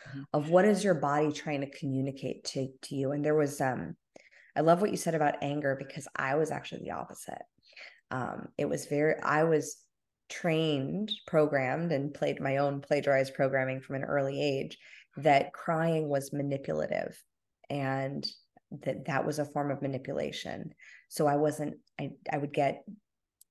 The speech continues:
Speaker 2: I would have negative experiences if I showed tears and emotion,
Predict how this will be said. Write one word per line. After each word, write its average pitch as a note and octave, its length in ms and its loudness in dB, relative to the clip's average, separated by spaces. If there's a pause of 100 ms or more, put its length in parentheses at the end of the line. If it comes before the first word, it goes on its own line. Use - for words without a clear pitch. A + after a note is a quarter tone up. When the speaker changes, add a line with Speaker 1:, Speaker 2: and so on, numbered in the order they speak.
(260)
Speaker 2:
I D3+ 100 2
would D3 140 2
have D#3 300 0
negative D3+ 420 4
experiences D3 880 0
if C#3 120 -8
I C3+ 60 2
showed C#3 720 2 (600)
tears D3 640 0
and D3 120 -2
emotion, C#3+ 800 -2